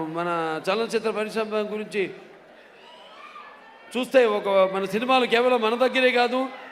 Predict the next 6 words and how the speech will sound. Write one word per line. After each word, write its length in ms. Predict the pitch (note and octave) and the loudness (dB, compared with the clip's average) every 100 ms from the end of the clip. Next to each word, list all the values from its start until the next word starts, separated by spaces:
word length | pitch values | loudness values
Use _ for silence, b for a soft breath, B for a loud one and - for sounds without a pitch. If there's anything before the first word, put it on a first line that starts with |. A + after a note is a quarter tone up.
| - - - - | -20 -20 -20 0
అక్కడ 420 | F3+ G#3 A#3 A3+ G#3 | 6 8 10 10 8
మన 140 | G#3+ | 2
భారతదేశంలోనే 760 | G#3 F3 A3 A#3 A3 A3+ A#3 A3+ | 4 4 4 4 4 2 2 0
కాదు, 220 | G#3+ A3 | 0 0
విదేశాల్లో 600 | F#3 G3+ A#3+ A3 A#3+ A#3+ | 0 6 8 8 6 6
కూడా 340 | A3+ A3+ G#3+ | 2 2 0